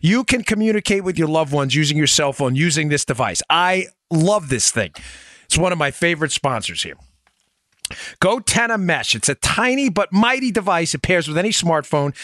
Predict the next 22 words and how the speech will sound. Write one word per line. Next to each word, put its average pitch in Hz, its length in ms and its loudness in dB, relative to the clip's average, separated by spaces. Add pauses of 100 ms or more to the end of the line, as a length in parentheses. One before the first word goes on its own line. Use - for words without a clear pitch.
(140)
and 139 100 2
enables 147 400 0
the 131 80 -2
first 170 340 -2
one 180 280 2
hundred 247 280 -2
percent, 208 380 -2
folks, 139 400 0
off-grid, 151 720 0 (240)
mobile, 185 500 2
long-range, 156 680 0
consumer-ready 143 880 0
mesh 127 360 0
network. 107 400 -2 (320)
You 175 100 2
can 196 160 0
send 240 360 0
texts, - 520 -2 (200)
G 262 180 4
P 269 280 0
S 233 220 0
locations, 180 720 0